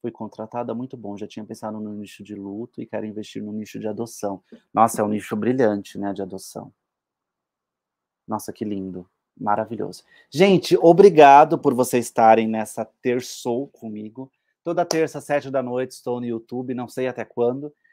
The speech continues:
mas enquanto vocês estiverem comigo, eu estarei. O dia que eu entrar e não tiver ninguém, eu paro. Enquanto eu entrar e tiver gente, eu estarei por aqui. Obrigado. Entra no Instagram, daqui dez minutos vai estar no meu history, o download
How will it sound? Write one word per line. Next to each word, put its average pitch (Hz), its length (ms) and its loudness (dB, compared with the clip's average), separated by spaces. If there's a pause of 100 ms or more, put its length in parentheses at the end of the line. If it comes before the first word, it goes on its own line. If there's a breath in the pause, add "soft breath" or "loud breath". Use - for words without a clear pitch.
(140)
mas 113 200 -8
enquanto 123 280 -8
vocês 139 140 -8
estiverem 123 380 -4
comigo, 135 340 -6
eu 165 40 0
estarei. 165 380 0
O 120 40 -2
dia 127 160 -4
que - 60 -6
eu 147 40 -2
entrar 139 260 2
e 127 40 2
não 127 60 -8
tiver 127 200 -4
ninguém, 131 220 -6
eu - 100 -6
paro. 101 500 0
Enquanto 170 360 -8
eu 214 80 -8
entrar 147 280 -4
e 127 40 -4
tiver 123 400 -6
gente, 120 280 -12
eu 151 60 -8
estarei 147 340 -8
por 147 200 -12
aqui. 127 320 -18 (360)
Obrigado. 147 840 6
Entra 185 420 -2
no 156 100 -4
Instagram, 127 560 -6
daqui 123 360 -8
dez 127 320 -6
minutos 135 320 -10
vai 127 100 -6
estar 120 160 -8
no 117 100 -8
meu 117 200 -6
history, 123 440 -12 (220)
o 113 260 -8
download 127 800 -2